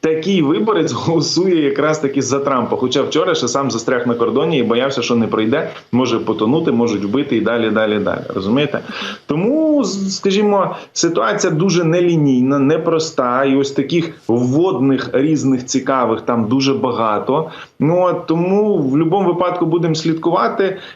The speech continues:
Я не думаю, що з грошима затягнуть аж до виборів. Ситуація на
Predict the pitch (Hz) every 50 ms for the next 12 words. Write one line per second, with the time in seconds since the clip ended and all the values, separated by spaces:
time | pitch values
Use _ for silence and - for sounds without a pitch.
0 | _ - - 220 226 214 208 175 147 135 147 139 127 123 120 120 120 131 135 117
1 | 123 135 135 - - 143 131 127 120 120 127 123 - 139 131 120 113 120 117 120
2 | 139 135 123 117 117 135 151 202 240 208 190 190 165 139 - - 139 - 156 147
3 | - 170 - 139 120 117 117 117 113 117 113 110 110 110 110 107 107 104 104 104
4 | 101 101 98 95